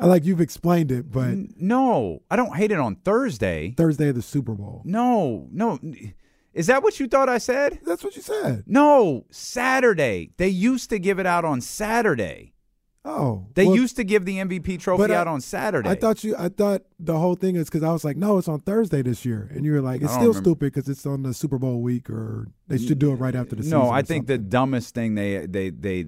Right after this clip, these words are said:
Speaker 2: they'd ever did, that's the smartest thing they've ever done,
Speaker 1: Moved it
Speaker 2: is
Speaker 1: Thursday.
Speaker 2: moved it to Thursday. When they gave it out on Saturday, like, you forgot who won the next day 'cause you weren't thinking about it, if you
Speaker 1: Mm-hmm.
Speaker 2: ever knew. I don't care. I mean, the award, it's fine for them to do an award show.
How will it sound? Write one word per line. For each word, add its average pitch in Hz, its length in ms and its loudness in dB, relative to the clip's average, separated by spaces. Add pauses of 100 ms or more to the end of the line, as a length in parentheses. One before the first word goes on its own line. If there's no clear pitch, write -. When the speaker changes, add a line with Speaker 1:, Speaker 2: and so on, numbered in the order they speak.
Speaker 2:
they'd 95 260 -2
ever 101 200 0
did, 92 160 -6
that's 180 240 2
the 117 100 -6
smartest 143 460 0
thing 98 160 -4
they've 82 180 -6
ever 67 200 -10
done, 55 320 -16
Speaker 1:
Moved 127 320 -4
it 113 120 -6
Speaker 2:
is 123 120 4
Speaker 1:
Thursday. 95 80 0
Speaker 2:
moved 123 240 4
it 92 100 -2
to 82 60 -14
Thursday. 104 420 -2
When 87 140 -6
they 214 60 -6
gave 131 180 0
it 107 80 -2
out 101 100 0
on 82 140 -8
Saturday, 123 480 -2
like, 135 200 -2
you 220 200 -6
forgot 139 400 -2
who 160 100 0
won 165 240 -4
the 160 80 -6
next 170 220 -8
day - 300 -8
'cause 117 160 -6
you 151 80 -2
weren't 156 200 -2
thinking 214 300 -2
about 82 260 -2
it, - 100 -14
if 110 120 -2
you 165 80 0
Speaker 1:
Mm-hmm. 165 100 4
Speaker 2:
ever 147 140 -2
knew. 180 320 -4 (600)
I 185 80 6
don't 220 160 6
care. 156 220 2
I 185 120 2
mean, 180 240 0
the 185 100 4
award, 185 320 0
it's 247 200 4
fine 185 360 0
for 135 100 -2
them 127 160 0
to 113 80 -2
do 113 180 0
an 101 60 0
award 120 340 0
show. 73 380 -8